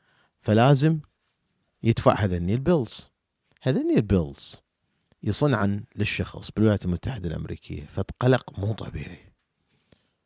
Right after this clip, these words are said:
قلق مو طبيعي. فمن يجي الشخص يريد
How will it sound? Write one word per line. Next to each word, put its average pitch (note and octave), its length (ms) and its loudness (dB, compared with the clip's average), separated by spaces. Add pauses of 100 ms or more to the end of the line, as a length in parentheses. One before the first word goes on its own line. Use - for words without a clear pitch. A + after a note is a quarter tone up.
(400)
قلق C3 440 2 (140)
مو G2+ 160 -4
طبيعي. - 460 -10 (680)
فمن A#2+ 320 -2
يجي D3 220 2
الشخص - 640 -4
يريد F#2 400 -4